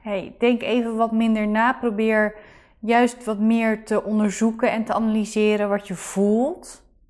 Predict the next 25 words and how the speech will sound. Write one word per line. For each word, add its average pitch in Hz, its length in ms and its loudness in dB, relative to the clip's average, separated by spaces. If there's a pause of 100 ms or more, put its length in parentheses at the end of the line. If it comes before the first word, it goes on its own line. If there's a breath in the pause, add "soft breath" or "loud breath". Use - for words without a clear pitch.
(1080)
Probeer 226 300 2
daar 196 320 4
contact 262 440 2
mee 247 240 4
te 247 160 -4
maken 247 640 2 (800 soft breath)
en 220 480 0
probeer 240 360 2
daar 254 300 4
wat 208 140 -2
meer 185 200 -4
mee 180 260 -6
te 185 140 -12
werken 185 400 -4
en 208 80 -6
probeer 220 640 -2
te 208 160 -4
volgen 240 840 2
en, 202 180 -6
en 208 220 -4
te - 80 -10
integreren 226 880 0
wat 202 220 -4
je - 60 -20
voelt. 190 640 -10